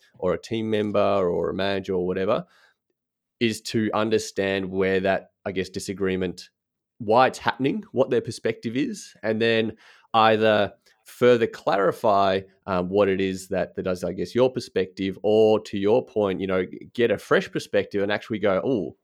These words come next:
my assumptions or my idea or, or my thinking around this can actually be improved."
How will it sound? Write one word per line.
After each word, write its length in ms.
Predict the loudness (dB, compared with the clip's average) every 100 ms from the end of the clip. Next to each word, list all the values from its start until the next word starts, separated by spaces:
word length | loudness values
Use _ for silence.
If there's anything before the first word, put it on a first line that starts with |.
| _ -8
my 280 | -2 0
assumptions 520 | -2 -4 -8 -8 -6 -4
or 100 | -2
my 220 | -2 -4
idea 640 | -4 -6 -4 -2 -2 -4 -10 _ _ _
or, 160 | 0 2
or 140 | 2
my 140 | 0 0
thinking 360 | 0 -2 0
around 300 | 2 4 2
this 160 | 0 -4
can 240 | -8 -6
actually 240 | -4 -4 -4
be 140 | -4
improved." 460 | -6 0 2 2 0